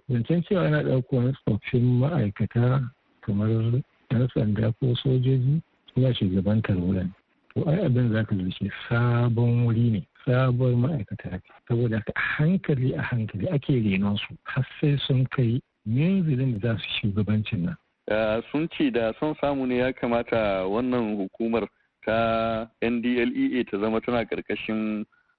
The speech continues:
Speaker 2: ma'aikatar kula da cikin gida ne, wato interior. Ah, kamar yadda irin civil defense su immigration suke ƙarƙashin wannan hukumar ba ma'aikatar shari'a ba.
Speaker 1: To, gaskiya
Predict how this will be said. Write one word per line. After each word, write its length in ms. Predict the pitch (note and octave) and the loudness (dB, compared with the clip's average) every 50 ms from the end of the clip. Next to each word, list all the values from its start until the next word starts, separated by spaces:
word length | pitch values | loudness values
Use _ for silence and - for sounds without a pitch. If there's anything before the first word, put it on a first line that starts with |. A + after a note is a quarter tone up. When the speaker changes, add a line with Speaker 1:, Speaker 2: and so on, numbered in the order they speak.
| _ _ _ | _ _ _
Speaker 2:
ma'aikatar 480 | G#2 G#2 G#2+ A2 - - - A#2+ A2+ G#2+ | -2 -2 -2 -2 -4 -4 -2 -2 -4 -2
kula 300 | - - G#2 G#2 G#2 G#2 | -2 -2 -2 0 0 0
da 500 | G2 G#2 G2+ F#2 F2+ E2+ E2+ E2+ E2+ E2 E2 - - | 0 -2 -2 -2 -2 -2 -2 -4 -4 -6 -8 -10 -16
cikin 480 | G2 - _ G#2 G2+ G#2 G#2 G#2 G2+ | -20 -14 _ -6 -4 -4 -2 -4 -2
gida 280 | F#2+ A2 G2 G#2+ G#2+ G#2+ | -4 -2 -2 -2 -2 -2
ne, 100 | G#2 G2 | -2 -2
wato 280 | F2+ F2+ F2 - F#2+ | -2 -2 -2 -4 -4
interior. 540 | F#2 F#2+ F#2+ F#2+ - G#2 G#2+ G#2+ G#2 G2+ F#2 - _ _ _ _ _ _ _ _ - | -4 -4 -6 -4 -2 -2 0 0 0 -2 -2 -6 _ _ _ _ _ _ _ _ -6
Ah, 200 | - G2 F#2 F#2 F#2 - | -2 -2 -2 -2 -2 -4
kamar 220 | - F#2+ G2+ G#2+ | -4 -2 0 0
yadda 540 | A#2 A#2 A#2 A2+ A2 A2+ A#2+ A2+ G#2+ G2 F#2+ G#2 | 2 2 0 0 -2 -2 -2 0 0 -2 -4 -4
irin 460 | G#2+ A2 A#2 A2 G#2 G2+ F#2+ F#2 F#2 _ _ _ _ _ | -4 -4 -2 -4 -4 -6 -8 -10 -14 _ _ _ _ _
civil 280 | - A2+ G#2 B2 B2 A#2 | -6 -2 0 0 -2 0
defense 480 | A2 A#2 - - - A#2+ A#2+ A#2 A2+ G#2 - - | -2 -6 -6 -4 -4 -2 -2 -2 -4 -6 -8 -6
su 260 | - A2 A2+ A2+ A2+ | -4 -2 0 0 0
immigration 1000 | A#2+ A2+ A2+ G#2 G2+ G#2 A2 A2+ G#2+ G#2+ A2 A2+ A2+ A2+ A2+ - A2+ A2 G#2+ G#2 G#2 - | -2 -2 -4 -2 -2 0 -2 -2 0 0 0 0 0 0 -2 -2 -4 -2 -2 -4 -4 -6
suke 240 | - G#2+ - A#2 G#2 | -8 -4 -2 -4 -2
ƙarƙashin 480 | - - - - - - - - A2+ | -2 -6 -6 -4 -6 -6 -4 -2 -2
wannan 420 | A2+ A2 G#2 F#2+ G2 G2+ G#2+ G2+ F#2 | 0 0 0 0 0 0 0 -2 -2
hukumar 280 | - - G#2 G2+ F#2+ F#2 | -4 -2 -2 -2 0 0
ba 320 | F2 F2+ F2+ F2 F2 - - _ _ _ _ _ _ _ _ - | 0 0 0 0 -2 -6 -8 _ _ _ _ _ _ _ _ -2
ma'aikatar 520 | G2 G2+ G#2 G#2+ G#2 - A2+ - - A2 G#2 A2 A2+ G#2+ | -2 0 0 -2 -2 -2 -2 -2 0 -2 0 0 -2 0
shari'a 340 | - G2 F#2+ G2 - - F2+ | 0 0 0 0 0 -2 -2
ba. 120 | E2 F2 - _ _ _ _ _ _ _ _ _ | -2 -4 -6 _ _ _ _ _ _ _ _ _
Speaker 1:
To, 600 | - A#2 G#2+ G#2 G2+ G2+ G2+ G2+ G#2 G#2+ G#2 G#2 - _ _ _ _ _ _ - | -4 -2 0 0 0 0 0 0 -2 -2 -4 -6 -8 _ _ _ _ _ _ -4
gaskiya 880 | A#2 G#2+ A#2+ B2+ B2+ - _ - - C3 B2+ B2+ B2+ B2+ B2 B2+ - | -2 0 0 0 -2 -2 _ -2 0 2 2 2 2 2 2 0 -2